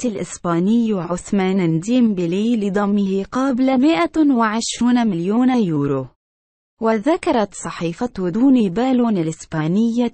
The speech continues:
أن النادي الإنجليزي ينوي دفع المبلغ المذكور لضم النجم الفرنسي الدولي في الميركاتو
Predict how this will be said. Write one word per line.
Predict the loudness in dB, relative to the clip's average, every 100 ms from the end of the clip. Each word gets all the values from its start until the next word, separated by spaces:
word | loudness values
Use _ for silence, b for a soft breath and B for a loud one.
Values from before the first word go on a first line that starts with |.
| -4
أن | 0 2
النادي | 2 2 2 0 0 -2
الإنجليزي | 0 0 -2 -2 -2 0 0 2 0 0
ينوي | 0 0 -2
دفع | -2 -4 0 0
المبلغ | 0 0 2 2 2 0 -2
المذكور | 0 -2 -4 -4 0 0
لضم | 0 -2 -2 0 0
النجم | 0 0 0 -2 0 0
الفرنسي | 0 -2 -2 -2 -4 -2 0 0
الدولي | -2 -2 -2 -2 -4 -4 -4
في | -4 -2
الميركاتو | 0 2 0 -2 -4 -6 -4